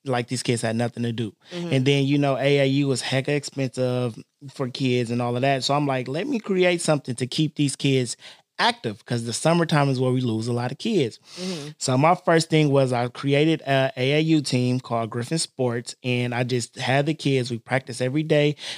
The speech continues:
Speaker 1: and I put them just in local tournaments, 'cause a lot of kids, they travel, go to Reno, do all this extra stuff, Oregon, but that costs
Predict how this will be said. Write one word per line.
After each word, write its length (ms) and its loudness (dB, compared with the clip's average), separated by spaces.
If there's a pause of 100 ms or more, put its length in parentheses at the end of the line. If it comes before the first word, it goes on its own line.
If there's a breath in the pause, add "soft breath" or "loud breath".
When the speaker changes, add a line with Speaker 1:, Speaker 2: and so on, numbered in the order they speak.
Speaker 1:
and 60 4
I 40 4
put 200 6
them 120 2
just 180 2
in 120 4
local 320 4
tournaments, 460 0
'cause 120 -2
a 40 -2
lot 220 4
of 60 0
kids, 220 2
they 100 2
travel, 360 4
go 100 2
to 80 -10
Reno, 440 4
do 160 2
all 180 2
this 200 -2
extra 300 -8
stuff, 420 -4
Oregon, 580 2 (300 loud breath)
but 140 2
that 220 2
costs 240 2